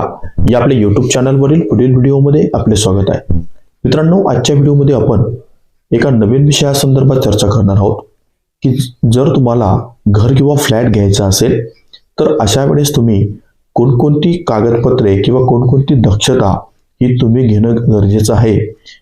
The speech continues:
या संदर्भात. आणि जर तुम्ही बँकेकडनं जर काही लोन घेतलं असेल तर ते बँकेकडनं लोन घेतल्यानंतर सरफेसी कायदा जो आहे तर त्या संदर्भातल्या जे काही कायदेशीर तरतुदी आणि त्याचा होत असलेला गैरवापर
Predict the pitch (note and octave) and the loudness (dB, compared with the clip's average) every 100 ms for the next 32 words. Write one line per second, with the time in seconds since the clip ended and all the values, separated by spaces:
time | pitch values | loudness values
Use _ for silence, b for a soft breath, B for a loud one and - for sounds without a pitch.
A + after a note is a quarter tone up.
0 | B B2+ A#2+ A2+ A2 D3 C3 G2+ G2+ G2+ | B -4 -2 0 0 0 0 0 -2 -8
1 | B B B - A#2+ C3+ D#3 D3 C3+ D3+ | B B B -4 -2 0 0 2 2 0
2 | C#3+ D3 B2+ G#2+ G#2 G#2+ C#3+ D3 D3 D3+ | 0 2 2 0 0 0 0 0 0 0
3 | D3+ D3 D3 C3 A#2 A#2 G2+ G#2 - F#2+ | 2 2 2 2 2 2 0 0 0 0
4 | G2+ - - _ b b _ - C3 D3+ | 0 -2 -6 _ b b _ -4 -2 0
5 | C#3+ A#2+ A2 C#3 C#3+ C#3+ C#3+ C3+ C3 B2 | 2 2 0 0 0 0 0 2 2 2
6 | G#2 A2+ A2+ A#2+ A#2+ G2+ G2 G2+ _ _ | 2 2 2 0 0 0 -2 -4 _ _
7 | _ - - A#2 A2 C#3 C#3+ E3+ D3 A2+ | _ -6 -2 0 0 0 0 0 0 0
8 | A2+ G#2+ G#2+ G2 A2 C3+ C#3 C#3 C3+ C3 | 0 2 0 0 0 0 -2 -2 -2 0
9 | A#2+ C3 C#3 C3+ C3+ C#3 C3+ C3 C3+ - | 2 2 2 0 0 2 2 0 -2 -2
10 | B B B - G#2+ G#2 A#2 D3 C3+ A2 | B B B -4 -2 0 0 0 0 0
11 | A#2 B2 A2+ G2 F#2+ - _ b b - | 0 0 0 0 -2 -8 _ b b -6
12 | A2 B2 C#3+ C#3+ B2+ C#3 B2 B2 - - | -2 0 0 0 0 0 0 0 0 0
13 | B2 A#2+ A2 G2+ G#2+ G2 G2+ F2 | 0 0 0 0 0 0 0 -2